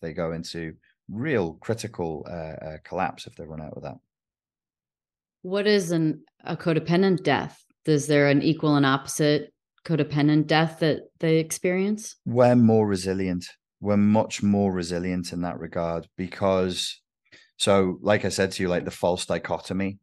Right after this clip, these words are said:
Speaker 1: um, we love creating twos. We have, like, a two-party system, and there's two wings on a bird, and we have two eyes, and we have two hands. We're obsessed. I'm sure if we had three hands, we'd make everything into threes.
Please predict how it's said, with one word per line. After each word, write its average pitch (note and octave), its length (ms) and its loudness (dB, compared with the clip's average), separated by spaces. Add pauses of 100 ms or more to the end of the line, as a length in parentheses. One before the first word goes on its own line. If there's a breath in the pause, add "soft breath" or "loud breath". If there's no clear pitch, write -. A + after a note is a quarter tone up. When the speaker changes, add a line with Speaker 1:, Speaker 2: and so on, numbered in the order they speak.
Speaker 1:
um, E2+ 480 -8
we G#2 120 -2
love G#2 200 4
creating F2+ 420 -2
twos. D#2+ 380 -6
We E2 100 -8
have, E2+ 160 -6
like, E2 140 -6
a E2 60 -10
two-party E2+ 640 -6
system, D2 560 -10
and C#2+ 140 -14
there's D2 120 -14
two G#2+ 180 -4
wings F2 260 -2
on E2 100 -8
a D#2 40 -8
bird, D#2 280 -6
and D#2 80 -12
we D#2 40 -8
have D#2 120 -10
two F#2 240 -4
eyes, D#2+ 180 -6
and D#2 80 -10
we - 20 -10
have D2+ 100 -12
two E2 180 -8
hands. D2 320 -8 (360 soft breath)
We're G2 120 2
obsessed. A#2 340 2
I'm A2 80 2
sure E3 240 6
if - 80 2
we A#2+ 80 4
had G2+ 140 2
three G#2 220 -2
hands, F2 280 -2 (180)
we'd E2 180 -10 (120)
make F2 220 -2
everything E2 260 -2
into D#2+ 180 -8
threes. E2 440 -6